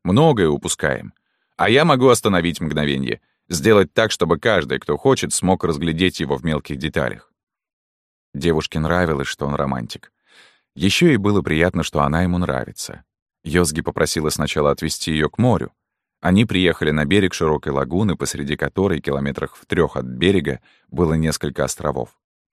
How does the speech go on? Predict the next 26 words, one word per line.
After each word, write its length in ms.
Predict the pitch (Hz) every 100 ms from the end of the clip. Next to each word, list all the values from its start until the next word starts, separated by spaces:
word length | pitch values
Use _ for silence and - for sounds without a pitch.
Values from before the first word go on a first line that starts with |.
| _ _ _ _ _ _ _ _ -
Мелкая, 420 | 76 107 104 80 71
словно 340 | 76 69 76
серый 320 | - 85 80
песок, 440 | - 73 - 71 60
галька, 460 | 82 85 - - _ _ _ _ _
закат 480 | - 78 - 98 -
по 140 | 73
правую 400 | - 78 73 71
руку, 340 | 78 82 - - _ _ _ -
красное 460 | 95 104 - 87
солнце 400 | - 98 98 78
у 60 | 71
горизонта, 720 | 76 71 67 87 80 - - _ _ _
бирюзовая 640 | - 85 85 110 113 92 82
вода, 500 | 78 67 87 90 - _ _
дыхание 500 | 71 87 - 117 104
невысокой 520 | 92 87 - 104 98
волны, 420 | 85 85 85 95 110
накатывающей 720 | 78 85 85 78 78 - 76
на 140 | 73
берег, 480 | 69 98 87 - - _ _ _
чуть 260 | - 87 -
выше 300 | 92 87 71
вдоль 220 | 69 73
берега 380 | 67 87 78 80
променад 680 | - 69 69 78 92 -